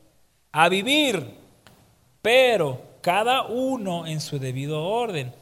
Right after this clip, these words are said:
Cristo, las primicias, después cuando Él venga,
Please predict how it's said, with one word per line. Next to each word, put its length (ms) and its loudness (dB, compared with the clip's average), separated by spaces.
Cristo, 580 -2
las 180 -2
primicias, 880 -4
después 380 -6
cuando 380 -6
Él 160 -6
venga, 580 -4